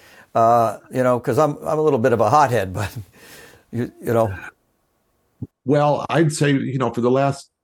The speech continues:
Speaker 2: some years, I haven't done much airplane travel, and it's been mostly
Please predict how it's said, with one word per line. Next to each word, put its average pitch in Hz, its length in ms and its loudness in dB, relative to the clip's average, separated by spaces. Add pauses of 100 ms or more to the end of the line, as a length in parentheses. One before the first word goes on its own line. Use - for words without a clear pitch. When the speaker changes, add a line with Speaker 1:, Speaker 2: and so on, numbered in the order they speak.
Speaker 2:
some 113 320 -4
years, 104 460 0 (240)
I 104 100 -6
haven't 117 300 -2
done 110 380 -4 (260)
much 113 540 -4 (160)
airplane 107 580 -2 (340)
travel, 98 720 -2
and 104 480 -2
it's 113 180 -6
been 113 220 0
mostly 107 840 0